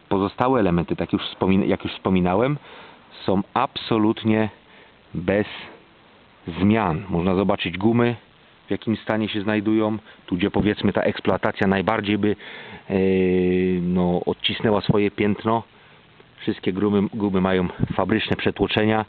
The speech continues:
Praktycznie zużyć mechanicznych na, na, na, na tych gumach nie widać w ogóle. Jeżeli chodzi o śruby silnika, no, wiadomo, ten silnik jest, tak jak powiedziałem, zaplombowany, czyli on tutaj absolutnie nic nie było, e, w nim majstrowane i grzebane. No, ale oprócz tego można zobaczyć,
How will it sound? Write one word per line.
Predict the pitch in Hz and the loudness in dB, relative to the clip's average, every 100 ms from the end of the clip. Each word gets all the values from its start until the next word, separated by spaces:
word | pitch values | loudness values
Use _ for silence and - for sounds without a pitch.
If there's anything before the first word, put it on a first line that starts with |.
| - - - | -8 -20 -6
Praktycznie | 107 - 117 - 98 | -4 -2 -2 0 0
zużyć | 90 123 113 - | 2 2 2 0
mechanicznych | 104 92 98 110 - 104 95 | 0 2 2 2 0 -2 0
na, | 95 92 | 0 2
na, | 92 92 | 2 2
na, | 95 92 95 | 2 2 2
na | 90 95 | 2 0
tych | - | -2
gumach | 90 113 104 92 - - - - | -2 2 2 -2 -10 -18 -18 -4
nie | 95 101 | 2 2
widać | 110 107 92 | 2 2 0
w | 85 | -2
ogóle. | 117 123 120 127 123 - - - | 0 2 2 0 -4 -12 -10 -4
Jeżeli | 92 107 110 | 0 2 2
chodzi | 113 107 | 0 0
o | - | -2
śruby | 127 - 120 120 107 | -2 0 2 2 0
silnika, | - 110 127 131 101 | 2 2 2 2 2
no, | |
wiadomo, | 95 117 107 92 | 2 2 2 0
ten | 92 | 0
silnik | 110 107 - | 0 0 2
jest, | 104 - | -2 0
tak | 101 | -2
jak | 98 | 0
powiedziałem, | 98 95 110 | 0 0 2
zaplombowany, | 95 92 101 95 120 139 95 | 0 0 0 2 2 2 0
czyli | 95 92 | 0 0
on | |
tutaj | 87 98 | 0 0
absolutnie | 95 - 104 107 101 | 0 0 0 2 2
nic | 101 - | 2 2
nie | |
było, | 95 101 95 - - - - | 2 2 0 -4 -16 -16 -4
e, | - 95 | 0 2
w | 90 | 4
nim | 104 | 4
majstrowane | 104 104 - 101 104 113 95 | 4 2 0 0 2 2 2
i | |
grzebane. | 87 92 95 104 139 160 - - - | 0 0 2 2 0 -4 -12 -12 -2
No, | 127 | 2
ale | 139 | 2
oprócz | - 127 | 0 -2
tego | 143 131 | 0 2
można | 123 113 110 | 2 2 0
zobaczyć, | 120 120 117 - | 0 0 -2 -6